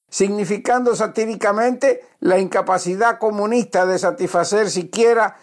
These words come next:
las más elementales necesidades de la población".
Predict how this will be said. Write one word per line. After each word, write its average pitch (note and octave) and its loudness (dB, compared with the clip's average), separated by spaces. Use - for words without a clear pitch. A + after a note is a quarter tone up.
las E3 0
más G3 2
elementales F#3+ 0
necesidades E3 0
de F3+ 0
la F3 2
población". C3+ -2